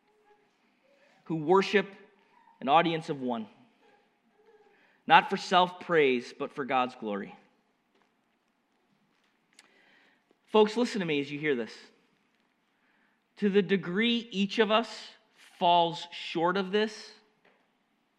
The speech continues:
Jesus doesn't. He's lived this perfectly.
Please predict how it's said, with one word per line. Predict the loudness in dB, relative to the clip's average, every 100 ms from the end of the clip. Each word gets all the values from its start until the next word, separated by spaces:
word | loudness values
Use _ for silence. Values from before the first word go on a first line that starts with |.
| _ _ _ -10
Jesus | -8 -6 -8
doesn't. | -8 -8 -8 -20 _ _ _ _ _ _ _ _ _ _ _ _ _ _ _ _ _ _ _ _ _ _ _
He's | -10 -6
lived | -6 -4
this | -8 -10
perfectly. | -10 -10 -14 -16 -18